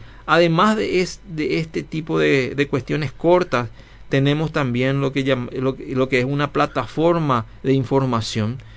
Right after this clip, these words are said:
que es una plataforma de, de información sobre tecnología agraria. Se llama Sis-, eh, Centro de Información para la Producción Sustentable, Facultad de Ciencias Agrarias.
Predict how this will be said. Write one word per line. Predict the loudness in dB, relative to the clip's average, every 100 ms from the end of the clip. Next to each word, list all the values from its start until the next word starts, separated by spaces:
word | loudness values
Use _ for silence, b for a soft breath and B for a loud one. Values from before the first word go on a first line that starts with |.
| B B B
que | 0
es | 2
una | 0 2
plataforma | 0 0 2 2 2 0
de, | -2 -4
de | -2 -2
información | -2 -2 -2 -2 -2 -2
sobre | -2 -2
tecnología | -2 -2 -2 -2 -2 0 0
agraria. | 0 -2 -2 -6
Se | -4
llama | -4 -2 -4 B B B
Sis-, | -4 -4 -2
eh, | 0 0 0
Centro | 2 2 2
de | 0
Información | 0 -2 -2 -4 -2 -2
para | -2
la | -2 -2
Producción | 0 0 -2 -6
Sustentable, | -2 0 0 -2 -4 -2 -2 -2
Facultad | 0 0 0 2 2
de | 2
Ciencias | -2 -6 -4
Agrarias. | -2 -2 -4 -8